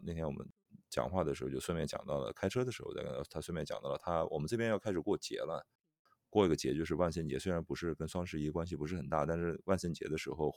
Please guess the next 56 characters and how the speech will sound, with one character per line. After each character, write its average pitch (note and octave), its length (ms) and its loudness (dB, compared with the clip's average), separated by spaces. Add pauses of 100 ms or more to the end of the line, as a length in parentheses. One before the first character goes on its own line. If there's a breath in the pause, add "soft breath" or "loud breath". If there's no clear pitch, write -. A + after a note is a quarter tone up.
(120)
会 F2+ 140 6
有 D2+ 120 4
很 - 200 -2
多 D#2 180 0
的 D2 100 -2
那 D2 80 -4
个 - 60 -4
宣 E2 200 -4
传 C2 160 -8
促 - 140 -10
销， - 300 -4 (800)
非 G2 160 4
常 E2+ 120 4
非 E2+ 120 2
常 D#2 180 2
厉 F2+ 140 2
害 - 280 -8 (300)
的 D2+ 80 -4
宣 E2+ 160 0
传 D#2+ 100 4
促 D#2+ 160 -4
销。 D2+ 320 0 (280 soft breath)
他 F2+ 80 0
正 A2+ 120 4
好 G2+ 80 8
讲 A#1 200 4
到 A#1+ 100 -2
这 E2+ 180 2
个， B1+ 200 -2
他 D#2 160 0
就， D#2 160 4 (120)
他 E2 220 2
跟 E2 100 0
我， C2+ 480 -2 (200)
我 - 180 -8
还 B2 140 8
真 E3 160 4
不 D#3 100 6
是 A#2 140 8
有 C2+ 120 8
意 F#2+ 160 4
的 E2 140 6
去， C2 480 0
去， C2+ 380 -2
去， D2 380 -2
去 - 200 -6
interview D#2 400 -2
他， C#2 140 -2
他 E2 100 -4
正 F2+ 40 -4
跟 G2 140 4
我 F#2+ 80 4
讲 C#2+ 160 0
到， D2 80 2
哎， F2+ 60 6
我 C#2 220 4